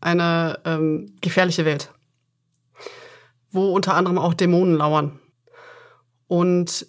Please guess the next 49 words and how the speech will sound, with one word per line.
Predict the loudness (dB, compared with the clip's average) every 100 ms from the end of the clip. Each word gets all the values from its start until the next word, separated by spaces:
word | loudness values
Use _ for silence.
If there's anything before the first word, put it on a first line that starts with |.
| _
um | 0 2 0 0
die | -2
Reise | 2 2 2
durchs | -2 -2 -2
Jenseits | 0 2 0
erfolgreich | -2 -2 0 0 -2 -2
zu | -4
bestehen, | -2 -2 0 2 2 0 -4 -8 -6
brauchen | 2 4 4 0 -4
die | -4
Verstorbenen | -4 0 2 2 2 2 2 0 -4 _ _ _ _ _ _ -6
das | -4 -2
Totenbuch. | -2 0 0 -2 -6 -20 _ _ _ _ _ _ _ -20 -20 -20 -6
Was | -4 2
auch | 2 4
so | 2
eine | 0
Vorstellung | 2 0 0 0
ist, | -2
die | -2
wir | -2
aus | -2
der | -2
Popkultur | -2 -2 -4 -4
kennen. | 0 0 0 -2
Ich | -2
glaube, | 2 2 2 -2 -4 _ _ _ -8
im, | -2 -2 -2
im, | -4 -8 -6
im | -4 -2
Film, | 0 2
den | 2
du | 2
eben | 0
genannt | 2 0 0
hast, | -2 -2
The | 0
Mummy | 2 4 2 -2 _ _ _ _ -14 -8
aus | -4
den | 0
neunzehnhundertneunzigern, | 2 2 2 0 0 -2 0
da | 0
geht's | -2 -2
auch | 0 0
sehr | 0 0
viel | 0
um | -2
das | -2 -2
Totenbuch. | -2 -2 -2 -4 -6